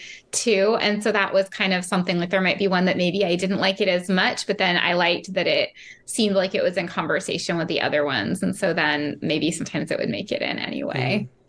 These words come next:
Speaker 2: Yeah. Um, well, let's talk too about, um, your forthcoming book, which is just about to be released. And I should,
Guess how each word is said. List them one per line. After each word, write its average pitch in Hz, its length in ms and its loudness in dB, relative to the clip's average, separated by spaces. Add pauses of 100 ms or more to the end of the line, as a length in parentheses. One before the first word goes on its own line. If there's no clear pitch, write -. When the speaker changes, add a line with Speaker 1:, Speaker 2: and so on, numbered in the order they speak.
Speaker 2:
Yeah. 127 320 -6 (200)
Um, 143 340 -2 (380)
well, 190 240 2
let's 269 220 -2
talk 311 220 -2
too 247 240 -2
about, 156 500 0
um, 135 280 0
your 143 360 0 (200)
forthcoming 185 600 0
book, 113 180 -2
which 131 140 -2
is 131 140 0
just - 320 -2
about 180 220 0
to - 80 -6
be 147 140 0
released. 127 600 0
And 123 100 0
I 135 80 0
should, 175 340 -2